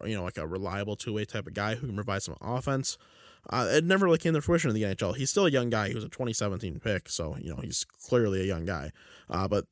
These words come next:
New York's wasn't the fit for him. He's going to L A, where I think he'll have an opportunity. I probably would play him on the wing, honestly, especially in L A, where there's gonna be crazy center depth, especially if Quinn Byfield's on the team with, uh, Isaac Kopitar.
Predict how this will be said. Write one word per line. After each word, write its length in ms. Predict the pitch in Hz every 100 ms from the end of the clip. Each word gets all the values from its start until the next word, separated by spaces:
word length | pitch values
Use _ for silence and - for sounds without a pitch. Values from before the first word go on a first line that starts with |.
| -
New 260 | 113 117
York's 380 | 147 143 139 -
wasn't 240 | 131 127 120
the 80 |
fit 160 | 117 120
for 140 | 117
him. 240 | 127 117 120
He's 180 | 117 127
going 180 | 120
to 60 | 107
L 220 | 107 113
A, 180 | 110 113 - _ -
where 160 | 120 117
I 80 | 120
think 220 | 170 165
he'll 100 | 151
have 160 | 151
an 80 | 135
opportunity. 640 | 120 120 - 113 113 117 - - - - - - -
I 360 | 117 139 165 165 -
probably 720 | 85 107 120 127 127 123 120 120
would 240 | 117 117
play 360 | - - 110 113
him 120 | 110
on 140 | 104
the 60 | 104
wing, 360 | 104 104 120 -
honestly, 300 | 104 107 110
especially 520 | - 120 131 117 117 - -
in 140 | 113
L 200 | 107 107
A, 140 | 107 120
where 260 | 120 104
there's 160 | 104 101
gonna 140 | 107
be 80 | 95
crazy 360 | - 101 107 107
center 280 | 107 101
depth, 280 | 101 104 - -
especially 400 | 127 123 123 82
if 280 | 117 - - - - _
Quinn 160 | - 127
Byfield's 460 | 113 107 120 117 117
on 100 | 107
the 80 |
team 220 | - 117 107
with, 140 | - -
uh, 320 | 110 98 98 117 -
Isaac 280 | 110 113 113
Kopitar. 380 | 117 127 113